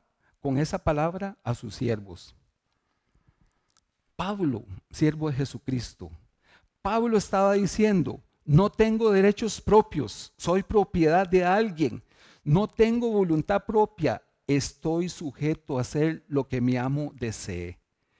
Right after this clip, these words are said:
Y mientras otros estaban orgullosos de ser siervos fieles del emperador romano, Pablo estaba orgulloso de ser propiedad leal de Jesucristo.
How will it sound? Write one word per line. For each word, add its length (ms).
Y 140
mientras 680
otros 440
estaban 500
orgullosos 800
de 140
ser 240
siervos 540
fieles 440
del 180
emperador 520
romano, 480
Pablo 640
estaba 420
orgulloso 880
de 160
ser 300
propiedad 500
leal 520
de 180
Jesucristo. 800